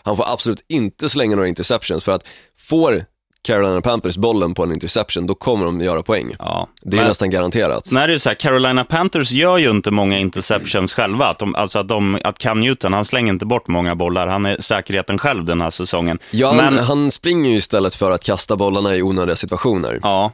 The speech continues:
Speaker 2: men det som är grejen med, med Arizonas försvar, nu, nu har jag ingen statistik som backar upp det här, men jag tror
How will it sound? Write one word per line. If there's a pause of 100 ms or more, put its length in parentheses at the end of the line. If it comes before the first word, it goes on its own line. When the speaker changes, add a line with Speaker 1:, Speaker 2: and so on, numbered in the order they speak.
Speaker 2:
men
det
som
är
grejen
med,
med
Arizonas
försvar,
nu,
nu
har
jag
ingen
statistik
som
backar
upp
det
här,
men
jag
tror